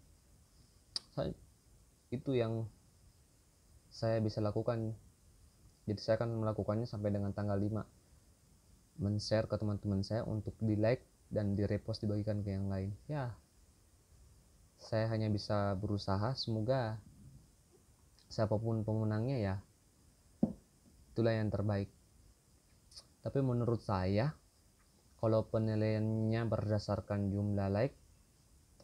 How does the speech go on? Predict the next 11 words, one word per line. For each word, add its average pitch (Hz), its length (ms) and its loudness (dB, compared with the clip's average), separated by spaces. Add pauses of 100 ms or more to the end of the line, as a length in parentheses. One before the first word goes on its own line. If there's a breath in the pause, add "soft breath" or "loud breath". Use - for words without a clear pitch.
(180)
saya - 260 -2
merasa 117 360 0
bahwa 113 440 0 (640)
pemenangnya, 117 520 2
ya, 104 200 0 (1800)
pasti 139 480 0
yang 123 240 0 (120)
punya 113 440 0
banyak 107 480 2 (160)
followers 110 720 4 (880)
dan 127 400 2